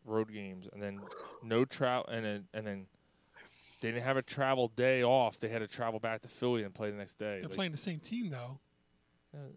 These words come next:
Speaker 1: I don't think that matters. Well, okay. I don't know. I, I, I don't think that. I don't. I don't know.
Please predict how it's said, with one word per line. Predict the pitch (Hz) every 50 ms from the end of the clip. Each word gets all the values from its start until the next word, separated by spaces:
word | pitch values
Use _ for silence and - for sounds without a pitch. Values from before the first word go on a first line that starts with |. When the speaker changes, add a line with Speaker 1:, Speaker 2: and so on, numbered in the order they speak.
| - 123 113
Speaker 1:
I | 110
don't | 110 113 -
think | - 104 -
that | 95 90 -
matters. | 98 117 139 - - _ - -
Well, | - 123 120 117 107 - _ _ 123 117
okay. | 120 - 92 87 - _ _ _ _ _ _ _ _ _ _ _ _ _ _ _ _ _ _ _ _ _ _ _ _ _ _ _ _ _ _ _ _ _ _ _ -
I | 113
don't | 110 95 87
know. | 85 85 - - -
I, | 127 135 104 110 135
I, | 135 - _ _ _ _ _ _ _ _ _ -
I | 147 160
don't | 160 151 139
think | - 127 113 -
that. | - 50 - - _ -
I | 127 127
don't. | 117 104 - _ _ _ _ - - - - 113 113
I | -
don't | 101
know. | 95